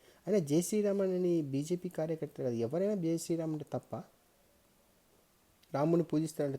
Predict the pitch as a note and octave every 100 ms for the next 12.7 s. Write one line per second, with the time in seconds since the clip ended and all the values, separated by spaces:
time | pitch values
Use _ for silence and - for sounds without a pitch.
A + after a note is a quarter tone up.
0 | - - - D#3+ _ _ _ _ _ _
1 | _ _ C3 C3 C#3 - _ - C3+ D3
2 | - D3+ D3 C#3+ C#3+ G3+ C3 C3+ C3+ C3
3 | - B2 A2 A#2+ A2 - - _ - -
4 | _ B2 C#3+ F3 G3+ G#3 G#3 G#3 F#3+ D3
5 | A#2+ D#3 F#3+ F#3 G3+ F#3 C3 C3+ F#3 D3
6 | A2 A2+ - _ _ _ _ _ _ -
7 | _ C#3+ E3+ G#3+ G3 F3 E3 E3 D#3 F3+
8 | A#3+ C4+ - B3 A3 A3 C3 A2 - -
9 | C#3 B2+ C#3+ F3 F#3 F#3+ G#3+ - - -
10 | - C#3+ D3+ C#3 D#3 - F#3 F3+ D3+ C#3+
11 | D#3 E3 - D#3+ D#3 - - - - -
12 | A#2+ C3+ D#3 C#3 B2+ -